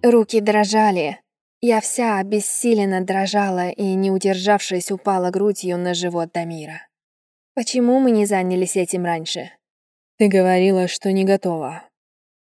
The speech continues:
Он расслабленно поглаживал меня по волосам и спине. «Но ты мог бы проявить настойчивость».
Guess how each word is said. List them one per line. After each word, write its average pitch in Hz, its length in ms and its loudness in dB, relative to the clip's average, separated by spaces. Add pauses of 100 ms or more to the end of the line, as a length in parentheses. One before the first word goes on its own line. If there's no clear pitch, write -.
(100)
Он 240 180 4
расслабленно 190 800 0
поглаживал 190 640 -2
меня 180 320 -4
по 185 100 -8
волосам 180 600 -2
и 170 40 -8
спине. 165 500 -10 (920)
«Но 247 180 4
ты 254 140 4
мог 233 220 4
бы 220 140 4
проявить 208 440 2
настойчивость». 190 880 -2